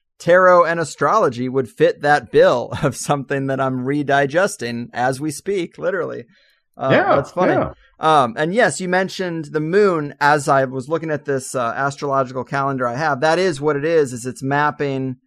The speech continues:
Speaker 1: the moon going through each sign, 'cause it does change every couple of days. And is there, what, the aspects of the moon, I, is, it's the inner, uh, self, right? Is that correct?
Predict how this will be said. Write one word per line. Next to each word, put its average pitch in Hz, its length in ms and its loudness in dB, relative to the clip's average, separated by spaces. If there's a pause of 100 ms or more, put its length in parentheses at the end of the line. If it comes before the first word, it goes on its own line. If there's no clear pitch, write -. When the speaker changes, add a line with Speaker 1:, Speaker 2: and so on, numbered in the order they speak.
(140)
Speaker 1:
the 135 80 -2
moon 147 480 0
going 131 360 -2
through 123 540 -6 (200)
each 135 260 -6
sign, 127 260 -4
'cause 135 120 -4
it 139 80 -4
does 160 260 2
change 127 380 -4
every 127 220 -4
couple 127 340 -6
of 117 80 -10
days. 123 340 -4 (380)
And 165 480 -2 (240)
is 151 160 -6
there, 185 320 0
what, 226 220 -8 (420)
the 175 120 -2
aspects 233 460 -2
of 180 80 -4
the 151 80 -4
moon, 220 300 -2
I, 143 200 -6
is, 147 400 -4
it's 143 200 -4
the 143 180 -10
inner, 139 560 -2 (160)
uh, 104 280 -4
self, - 500 -6
right? 208 320 -2
Is 123 140 -8
that 185 180 -6
correct? 226 460 -8